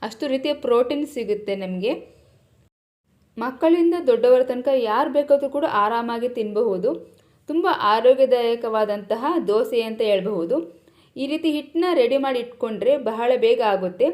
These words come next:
ಮಿಕ್ಸ್ ಮಾಡಿಬಿಟ್ಟು ದೋಸೆನ ಹಾಕಿ ರೆಡಿ ಮಾಡಬಹುದು. ತುಂಬನೇ ಬೇಗ ಆಗುವಂತಹ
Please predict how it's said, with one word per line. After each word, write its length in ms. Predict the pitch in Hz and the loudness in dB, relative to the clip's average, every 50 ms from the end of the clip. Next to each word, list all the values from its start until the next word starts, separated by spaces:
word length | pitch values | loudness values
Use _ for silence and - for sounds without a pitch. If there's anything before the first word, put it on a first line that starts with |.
| - | -2
ಮಿಕ್ಸ್ 320 | 202 220 254 262 - - 277 | -6 -8 -8 -10 -12 -8 -4
ಮಾಡಿಬಿಟ್ಟು 440 | 285 277 269 254 262 269 269 339 440 - - - _ _ _ _ _ _ _ _ _ _ - | -4 -2 -2 -2 -4 -4 -4 -6 -8 -8 -12 -18 _ _ _ _ _ _ _ _ _ _ -4
ದೋಸೆನ 460 | 226 247 247 254 285 262 294 285 302 330 | 4 6 8 8 8 4 0 2 2 2
ಹಾಕಿ 460 | 330 - 277 240 240 254 254 311 302 | 2 2 -2 -2 -4 -4 -4 -4 -2
ರೆಡಿ 220 | 233 220 214 240 | -2 0 0 0
ಮಾಡಬಹುದು. 680 | 254 240 226 226 233 214 190 190 208 180 175 240 320 392 | 0 0 -2 -4 -4 -4 -2 -2 0 0 0 -2 -2 -2
ತುಂಬನೇ 600 | - - 302 349 403 427 453 466 466 494 480 453 | -4 -4 -4 -2 -2 -2 0 0 0 0 -2 0
ಬೇಗ 240 | 320 247 247 254 247 247 | 2 4 4 4 4 4
ಆಗುವಂತಹ 600 | 233 226 214 208 214 220 214 208 208 233 247 302 | 2 0 0 -2 -4 -6 -6 -8 -6 -4 -2 -2